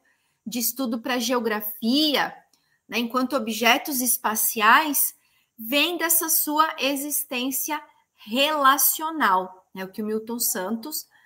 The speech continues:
vai escrever na Natureza do Espaço, né? O valor dos objetos espaciais, o valor social dos objetos espaciais vem da sua existência relacional.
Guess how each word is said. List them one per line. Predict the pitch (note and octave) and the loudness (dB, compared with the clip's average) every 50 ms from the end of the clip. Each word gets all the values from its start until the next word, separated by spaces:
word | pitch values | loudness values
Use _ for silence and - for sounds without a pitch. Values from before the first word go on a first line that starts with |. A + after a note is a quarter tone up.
| _ _ _ _ _ _ - | _ _ _ _ _ _ -6
vai | G3+ A3 A3+ A3+ | 0 2 2 4
escrever | A3+ - - - D4+ C#4 D4 C#4 A3 A#3 A3+ A#3+ | 4 2 2 2 0 0 0 0 2 2 2 2
na | B3 B3 | 2 0
Natureza | A#3+ A3+ B3 A#3+ - C4+ A#3 A#3 A3+ A3+ B3 A#3+ | -2 -2 -4 -4 -4 -2 -2 0 0 0 -2 -4
do | A3 C4+ | -4 0
Espaço, | C#4 - - - - G3 F#3 F3 F#3 F#3+ - - G3+ F#3 | 0 0 0 2 0 0 0 0 0 -2 -4 -4 -4 -6
né? | F#3 F#3 | -8 -8
O | F#3+ | -8
valor | F#3+ G3+ F#3+ F#3+ G3 A#3 C#4 D4 | -6 -6 -6 -2 0 0 0 0
dos | - D#4 C4+ C4 | 0 -4 -4 -2
objetos | A#3+ G#3 G3 G3 F#3+ - - G3 G#3 B3+ D#4+ F4+ - - - A3+ - - - - - - _ _ _ _ _ - | -2 -4 -4 -6 -8 -4 -2 -2 0 0 -2 -4 -6 -6 -6 -6 -4 -2 -4 -4 -4 -6 _ _ _ _ _ -6
espaciais, | G#3+ G3+ - - - - F#3+ - - - A#3+ G#3+ A#3 C4+ C#4+ A#3+ A3 | -2 -2 -2 0 0 -2 0 0 -2 2 4 4 4 4 4 0 0
o | G3+ | 0
valor | G3+ G3+ G#3 A3 B3 | 0 0 2 0 0
social | A#3+ - - B3+ B3 - - - - G#3 F#3+ F#3+ A3 D4 E4 D#4+ D#4+ - - _ _ _ _ _ _ | 0 -2 -2 -2 -2 -2 -2 -2 -2 2 4 6 6 6 4 2 -2 -10 -18 _ _ _ _ _ _
dos | A3 A3 G3 | -10 -6 -4
objetos | A3 G#3 G3 G#3 F#3+ G#3+ G3+ G#3+ - A3+ | -4 -4 -4 -4 -2 -2 -4 -2 -2 -4
espaciais | G#3+ - - G3+ G#3+ - - - C#4 A#3 B3 D4+ - - - _ _ _ _ _ _ - | -4 -4 -4 -4 -6 -4 -2 6 6 6 6 6 2 -4 -6 _ _ _ _ _ _ -10
vem | A3+ A3 C4 B3+ C4 | 0 0 2 2 2
da | C4 C4+ | 2 2
sua | C#4 - - - C4+ C4 | 0 0 0 0 0 -2
existência | C4 A#3+ C4 C4 - - C4 A3+ A#3+ - - B3 | -2 -2 -4 -6 -4 -4 -4 -4 -4 -4 -4 -6
relacional. | A3+ B3+ B3 A#3+ A#3 B3 - - - D#4+ F4+ D4 - C4+ - | -6 -6 -4 -4 -4 -4 -4 -4 -4 -4 0 0 0 0 0